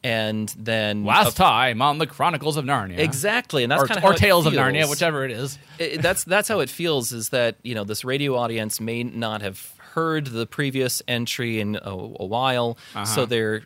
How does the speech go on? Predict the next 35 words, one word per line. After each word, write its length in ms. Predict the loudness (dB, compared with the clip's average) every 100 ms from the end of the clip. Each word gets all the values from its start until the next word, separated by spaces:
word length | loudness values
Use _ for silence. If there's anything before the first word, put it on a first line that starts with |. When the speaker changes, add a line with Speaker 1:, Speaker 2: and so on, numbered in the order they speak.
| _
Speaker 1:
making 320 | -6 -4 -4
a 20 | -6
conscious 420 | -4 -4 -4 -4
effort 480 | -4 -4 -2 -4 -6 -10
to 580 | -6 -4 -2 -2 -4 -8
remind 720 | -8 -4 -2 -2 -2 -4 -8 _ -6
the 120 | -4
audience 500 | -2 -4 -6 -6 -6
of 300 | -6 -8 -10
what 200 | -6 -4
happened 360 | -4 -6 -8 -12
previously. 680 | -8 -8 -8 -10 -10 -10 -6
And 100 | -2
then, 80 |
of 60 | -2
Speaker 2:
Right. 60 | -4
Speaker 1:
course, 160 | -4
that 140 | -4 -2
culminates 540 | -2 -2 -2 -4 -4
in 280 | -6 -6 -8 -8
the 100 | -6
last 260 | -4 -4 -6
battle 320 | -8 -6 -6
when, 200 | -6 -8 -14 -20 -20 -20 _
you 120 | -10
know, 140 | -8 -8
the 80 | -6
Friends 220 | -4 -4
of 80 | -4
Narnia 340 | -4 -4 -6 -6
are, 220 | -6 -8 -12 _
are 160 | -8 -6
gathering 540 | -2 -2 0 -2 -4
together 500 | -6 -6 -4 -6 -6
and, 260 | -8 -8